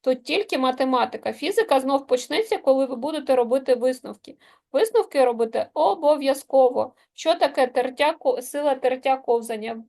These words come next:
Що вона залежить від того, який ті-, е, е, від маси тіла? Ми побачили, що ми навантажуємо, а нічого не змінюється, так? Тобто бу-, при будь-яких обставинах сила тертя залежить від толь-, тільки від,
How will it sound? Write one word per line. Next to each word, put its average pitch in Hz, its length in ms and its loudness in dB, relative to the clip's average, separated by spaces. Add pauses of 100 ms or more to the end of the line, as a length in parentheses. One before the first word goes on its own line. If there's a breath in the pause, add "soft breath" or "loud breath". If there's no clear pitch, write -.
Що - 240 -8
вона 233 260 2
залежить 277 580 4
від 233 180 0
того, 247 280 2
який 254 500 -6
ті-, 254 260 -14
е, 233 280 0 (680 loud breath)
е, 240 180 2
від 233 340 -6
маси 247 440 0
тіла? 233 600 -2
Ми 240 140 -6
побачили, 233 640 0
що 226 180 -6
ми 226 160 -4
навантажуємо, 240 880 -4
а 220 40 -4
нічого 277 340 -8
не 247 160 -6
змінюється, 220 640 -8
так? 262 300 0 (460 soft breath)
Тобто 226 400 0 (240 loud breath)
бу-, 277 340 -4
при 285 200 -4
будь-яких 247 600 -2
обставинах 320 600 0
сила 277 320 2
тертя 254 440 0
залежить 269 580 0
від 269 220 -10
толь-, 302 420 -2
тільки 311 320 -10
від, 247 320 -10